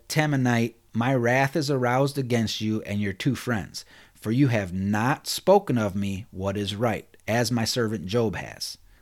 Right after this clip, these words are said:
So God is flat out telling them that what they were saying was wrong. In verse eight, God tells Job's three friends then what to do, and that's Eliphaz, Bildad, and Zophar, but ends it by saying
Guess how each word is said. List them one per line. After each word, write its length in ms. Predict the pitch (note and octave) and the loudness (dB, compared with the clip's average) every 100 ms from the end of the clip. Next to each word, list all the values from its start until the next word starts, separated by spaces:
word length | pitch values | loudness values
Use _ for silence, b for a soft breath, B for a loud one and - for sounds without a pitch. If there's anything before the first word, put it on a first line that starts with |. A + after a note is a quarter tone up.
| - | -12
So 140 | - | -6
God 260 | G2 E3+ F#3+ | 8 10 10
is 100 | - | 8
flat 260 | D#3 D3 | 4 6
out 220 | C3+ B2+ - | 6 2 2
telling 320 | D3 C3 G#2 | 0 2 0
them 320 | F#2 F2 E2 | -2 -4 -6
that 200 | G2 F#2+ | -6 -6
what 240 | F#2+ C#3 C#3+ | 0 0 4
they 120 | D3+ | 2
were 140 | C#3 | 2
saying 360 | - A#3 B3 D3+ | -2 0 0 0
was 140 | A2 | 0
wrong. 280 | B2+ D3 - - - - b b b b | 2 0 -2 -12 -20 -20 b b b b
In 160 | - A2+ | -4 2
verse 280 | B2+ B2 - - | 2 2 -2 2
eight, 380 | B3 E3+ - _ _ _ G#2+ | 6 6 2 _ _ _ 2
God 300 | C#3 D#3 D3 | 6 6 4
tells 320 | D3+ C3+ G#2 | 2 2 2
Job's 320 | A#2 D3 C#3+ | 4 4 2
three 220 | - E3 | 0 0
friends 540 | C#3+ B2+ C3 C3 B2+ A#2 | 2 0 0 0 -2 -2
then 280 | A#2+ B2+ | 2 2
what 220 | B2+ B2+ - | 4 2 2
to 100 | C#3 | 0
do, 460 | G#2+ A#2 A#2 A2 | 2 2 2 2
and 100 | G#2 | 0
that's 240 | G#2+ G#2+ - | -2 -4 -6
Eliphaz, 640 | G#2+ A2 G#2 A2+ A2 G2+ | -2 -2 0 0 0 -2
Bildad, 540 | G#2+ A2+ A2 G#2+ G#2 | 0 0 0 0 -2
and 160 | G2+ F#2+ | -2 -4
Zophar, 680 | F#2 A#2+ A#2 G#2 F#2+ F#2+ F#2 B B B | -4 0 0 0 -2 -4 -6 B B B
but 300 | G2 A2+ - C#3 | -4 -2 -2 2
ends 240 | D3 A#2 | 2 2
it 120 | G#2 | -2
by 140 | G#2 G2+ | 0 0
saying 560 | - A2 G2+ F#2+ F#2+ | 0 -2 -2 -4 -6